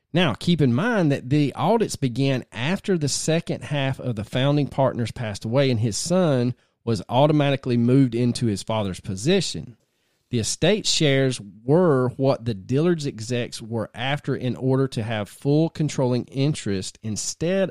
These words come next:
of the pre-death partnership. John was leading the efforts of the C D I higher-ups to purchase the shares, something Dillard's was not happy with. After John goes missing,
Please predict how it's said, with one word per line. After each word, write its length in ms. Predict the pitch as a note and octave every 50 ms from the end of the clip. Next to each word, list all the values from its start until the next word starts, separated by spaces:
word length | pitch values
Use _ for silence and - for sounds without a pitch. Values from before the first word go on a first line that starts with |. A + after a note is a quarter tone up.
| -
of 280 | - B2 A#2+ A#2+ A#2 A2+
the 140 | A2+ A2 G#2+
pre-death 680 | _ - - - C#3 C3+ C3 A#2+ G#2+ G#2 G2+ G2 -
partnership. 720 | _ - F3+ G3 - - B2 F#2 - - G#2 F2+ - - _ _ _ _ _ _ _ _ _ _ _ _ _ _ _ _
John 460 | - A2+ C3 C3+ F#3+ A#3+ A#3 G3+ F3+ D3
was 180 | C3 B2 B2
leading 300 | C3 C#3 C3 B2+ B2+ A#2+
the 100 | A2+ -
efforts 560 | A2 A#2+ A#2 - C3 A2+ - _ - - - _ _ _
of 140 | - A#2 G#2+
the 80 | A2
C 220 | - - - C#3 B2
D 180 | A#2+ A#2 A2+
I 220 | A2 G#2+ G#2 G2+ F#2+
higher-ups 800 | - - G#2 G2+ G2 F#2 - - - E3 F#3+ F3 - - - -
to 160 | - B2+ G#2+
purchase 520 | - - - G3 C4+ C4+ - - C3+ -
the 120 | - G2+ F#2+
shares, 580 | - - G2+ F#2 F2+ F2 F2+ G2 G#2+ - - _ _ _ _ _ _ _ _ _
something 400 | - - C#3 C3 G#2+ A#2+ A#2 A2
Dillard's 420 | G2 A2+ C#3+ D#3+ D#3 C#3 B2 A2+ A#2+
was 160 | A2+ G#2+ G2+
not 200 | G#2+ G#2 F#2 -
happy 340 | - D3+ E3 F3 - - G#2
with. 400 | F2 F2+ E2+ B1 - - - - _ _ _ _ _ _ _ _ _ _ _ _ _
After 420 | A2 B2+ D#3 F#3 F#3 _ - F3
John 340 | E3 C#3+ D3+ C#3+ C#3+ C3+ B2+
goes 260 | A2 A#2 A2 G#2 G2
missing, 640 | A#2 B2+ E3+ A3+ A3+ - - C#3 C3 C3 C3 B2+